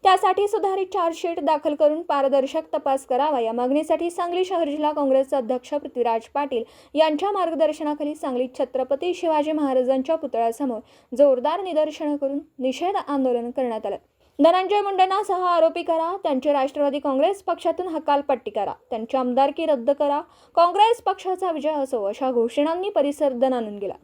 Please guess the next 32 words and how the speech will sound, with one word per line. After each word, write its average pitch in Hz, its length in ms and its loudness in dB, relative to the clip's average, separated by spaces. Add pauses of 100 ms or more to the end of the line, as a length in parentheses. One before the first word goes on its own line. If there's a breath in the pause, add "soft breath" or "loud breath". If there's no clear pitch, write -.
(460)
यावेळी 233 300 4
प्रमोद 254 380 0
सूर्यवंशी, 262 560 0
बिपिन 294 360 -6
कदम 285 300 0
व 262 320 2 (260)
प्राध्यापक 285 520 2
एन 330 160 0
डी 320 100 0
बिरणाळे 277 380 2
म्हणाले, 269 300 0 (440)
"जनतेत 247 420 0
दादागिरी 240 600 0
व 220 80 -2
दहशत 247 480 -2
माजवून 285 400 -2 (340 soft breath)
खंडणी 370 400 2
वसूल 339 280 0
करण्यासाठी 277 600 0
हत्या 262 320 -4
करणारे 226 420 -2
गुंड 269 300 2 (420)
व 311 100 4
त्यांना 330 340 -2
पाठीशी 339 520 -2
घालणाऱ्या 320 460 -2
तथाकथित 269 720 -4
राजकीय 226 600 -2
नेत्यांना 277 500 0 (160)
पाठीशी 240 400 -2
न 240 140 -4
घालता 247 380 -2